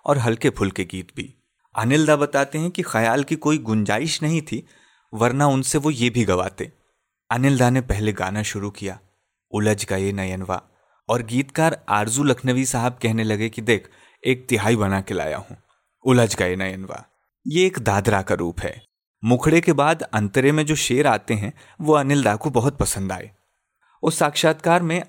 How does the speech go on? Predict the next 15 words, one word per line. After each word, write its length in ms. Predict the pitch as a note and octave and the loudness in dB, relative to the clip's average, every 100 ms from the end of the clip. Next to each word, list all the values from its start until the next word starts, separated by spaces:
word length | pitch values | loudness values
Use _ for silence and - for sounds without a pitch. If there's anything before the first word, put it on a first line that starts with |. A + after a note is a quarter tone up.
| - | -4
अनिल 260 | A2+ C#3+ D#3+ | -2 0 0
ने 240 | B2 B2+ - _ _ _ _ - | 0 -4 -10 _ _ _ _ -2
उनमें 240 | C3+ D#3 | -2 0
से 240 | D#3+ E3+ - | -2 -4 -2
एक 200 | C#3 C3+ | -6 -4
शेर 340 | - C3+ C3+ | -2 4 4
पढ़कर 360 | G#2+ G2 F#2+ G2 | 4 -2 0 -4
सुनाया। 480 | - G2 F#2+ - - _ _ _ _ _ - | -4 -6 -8 -10 -18 _ _ _ _ _ -8
शेर 300 | - - D#3 | 0 2 4
सुनाने 420 | F3 D#3+ D3 D3 D#3+ | 4 4 4 2 2
से 140 | C#3+ | 0
पहले 300 | - A#2 C3+ | 0 2 4
उन्होंने 360 | C3 A2+ B2+ C3 | 4 4 2 0
कहा 300 | G#2+ A2+ C3+ | 0 0 0
कि 220 | - | -2